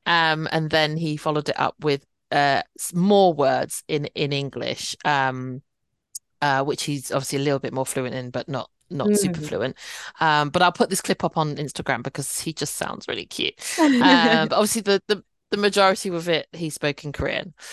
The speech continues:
Speaker 1: So I was actually quite worried. Like I said, obviously just no idea about fan meets and how they work. And I was sat there thinking, like, "Oh, shoot, I hope this isn't subtitled because I'm gonna really
Speaker 2: Ah.
Speaker 1: struggle."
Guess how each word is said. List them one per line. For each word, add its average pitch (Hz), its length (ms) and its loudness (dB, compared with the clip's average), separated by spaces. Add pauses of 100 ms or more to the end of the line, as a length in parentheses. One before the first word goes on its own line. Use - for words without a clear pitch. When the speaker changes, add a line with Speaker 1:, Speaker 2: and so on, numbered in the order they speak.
(120)
Speaker 1:
So 190 380 4
I 214 100 6
was 285 280 6
actually 247 300 2
quite 233 220 2
worried. 185 220 2
Like 180 140 -4
I - 20 -4
said, 196 280 -2
obviously - 520 -6 (140)
just - 240 -6
no 381 200 4
idea 269 200 2
about 214 200 2
fan 196 200 0
meets 180 180 -2
and 180 100 -6
how 180 140 0
they 170 100 2
work. 170 320 2
And 185 100 -4
I 185 40 2
was 196 140 0
sat - 180 -4
there 180 360 2 (360)
thinking, 208 300 -4
like, 196 180 2
"Oh, 196 220 0
shoot, - 400 -2
I 214 80 0
hope 233 300 -2
this 254 160 -8
isn't 214 320 -8 (140)
subtitled - 960 -2
because 175 400 0
I'm 185 200 0
gonna 190 320 2
really 160 240 -4
Speaker 2:
Ah. - 100 -6
Speaker 1:
struggle." 139 440 -2